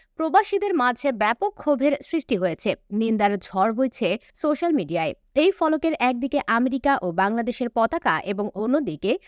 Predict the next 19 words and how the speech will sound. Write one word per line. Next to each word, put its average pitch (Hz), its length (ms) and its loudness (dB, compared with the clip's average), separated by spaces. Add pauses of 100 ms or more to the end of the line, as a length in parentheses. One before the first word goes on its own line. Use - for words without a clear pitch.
(140)
জাতীয় 277 380 4
স্মৃতিসৌধ 339 560 -4
খচিত 330 460 -2
স্বাগতম 262 720 2
বাংলা 226 320 0
টাউন 262 320 0
লেখা 240 240 0
ছিল। 175 300 -2 (280)
কে 359 200 4
বা 392 160 2
কারা 302 300 2
অত্যন্ত 349 420 0
পরিকল্পিতভাবে 294 1080 0
রাতের 190 320 0
আধারে 220 560 -2
অন্য 262 280 0
সবকিছু 285 640 -2
অক্ষত 202 380 0
রেখে 240 400 -2